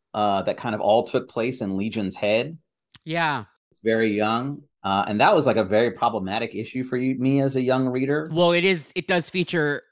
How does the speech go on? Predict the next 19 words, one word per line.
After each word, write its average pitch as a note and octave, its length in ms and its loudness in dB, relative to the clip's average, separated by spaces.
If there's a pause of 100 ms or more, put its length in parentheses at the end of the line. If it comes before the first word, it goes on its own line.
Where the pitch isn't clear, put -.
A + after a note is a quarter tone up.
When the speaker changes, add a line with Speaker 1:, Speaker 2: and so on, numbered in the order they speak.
(120)
Speaker 2:
the D3 160 -12
Palestinian C3 720 -6
terrorist C3+ 400 -4
character, D3 320 2
Speaker 1:
Right. - 20 -6
Speaker 2:
Jamail, A#2+ 420 -4
Speaker 1:
Exactly. C3+ 480 2
Speaker 2:
right. D#2+ 60 -8 (140)
Speaker 1:
It B2 60 -4
was B2 160 -2
interesting C3 420 -2
to A#2+ 80 -2
see C3 160 -2
myself, A#2+ 380 0
like, A2 160 -6
portrayed A2+ 500 2
in B2 120 4
a G2+ 60 2
comic, C#3 460 0